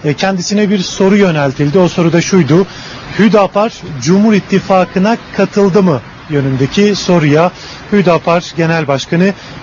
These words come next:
"Henüz o noktada değil, görüşmelerde pürüz yok, son noktayı koymuş değiliz." ifadesini kullandı ve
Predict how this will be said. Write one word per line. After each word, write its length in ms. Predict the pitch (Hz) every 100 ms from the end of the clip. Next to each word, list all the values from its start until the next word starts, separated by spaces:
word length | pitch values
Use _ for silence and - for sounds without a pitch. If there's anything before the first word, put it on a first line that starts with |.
| -
"Henüz 320 | 208 214 185
o 120 | 214
noktada 480 | 208 190 202 196 170
değil, 300 | 208 208 220 185 156
görüşmelerde 680 | 185 185 - 185 170 156 151
pürüz 400 | - 151 147 123
yok, 160 | 175 180 - - - -
son 280 | - 214 175
noktayı 340 | 156 165 151
koymuş 520 | - 180 165 190 - 196 131
değiliz." 320 | 170 170 147
ifadesini 560 | 131 139 135 127 - 135
kullandı 440 | - 135 143 170
ve 120 | 151